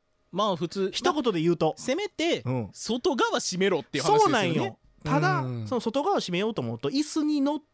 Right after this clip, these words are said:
Speaker 2: て、
Speaker 1: ええ。
Speaker 2: その中間地帯ね、二重窓の中間地帯に行って、
Speaker 1: はい。
Speaker 2: ちょっと落ちるんちゃうかというような感じでグッと閉めなあかんのよ。
Speaker 1: このキャスター付きの椅子ってことですか？
Speaker 2: そうそうそうそう。
Speaker 1: 危ない。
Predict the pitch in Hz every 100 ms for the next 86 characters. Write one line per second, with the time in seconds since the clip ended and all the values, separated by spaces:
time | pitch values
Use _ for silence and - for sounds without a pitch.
0 | _ 202 180 160 123 - - - 190 180
1 | 175 170 170 - 175 175 170 - 170 117
2 | 160 170 226 254 147 120 139 107 - 156
3 | 160 170 - 147 127 214 _ 240 147 175
4 | 123 - _ _ 160 175 135 - 175 311
5 | 269 240 262 240 220 196 233 247 247 196
6 | 254 - 156 - 147 131 110 95 85 -
7 | 170 170 294 294 - 247 - 208 190 -
8 | - 107 160 - 330 320 247 208 165 -
9 | 92 147 156 104